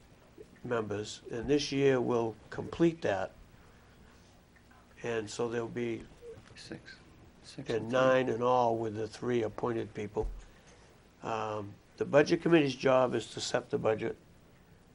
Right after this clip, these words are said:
Speaker 1: listen to all the information, collect information, and try to keep a level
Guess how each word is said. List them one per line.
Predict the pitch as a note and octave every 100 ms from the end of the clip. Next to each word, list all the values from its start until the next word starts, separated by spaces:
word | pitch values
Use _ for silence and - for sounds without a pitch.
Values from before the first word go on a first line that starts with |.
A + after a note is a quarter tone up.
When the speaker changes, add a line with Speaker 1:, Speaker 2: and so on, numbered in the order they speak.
| - - _ -
Speaker 1:
listen | C3+ - B2+
to |
all | A#2 B2 B2+
the | B2+
information, | B2+ B2 A2+ A#2 A#2 - A#2+ A2+ A#2+ - - - - - -
collect | - C3 D3 -
information, | C#3 A2+ A#2+ A#2 A2+ A2 A#2+ A#2 A#2 - - - - - - - -
and | B2+ A#2+
try | A2 - E3+ D3+ D3 C#3 C#3 C#3
to | -
keep | - D3 C3+ C3 - - - - - - - - - - - - - - - -
a | A#2+ A2+
level | A2+ C3+ C#3+ C#3+ C#3+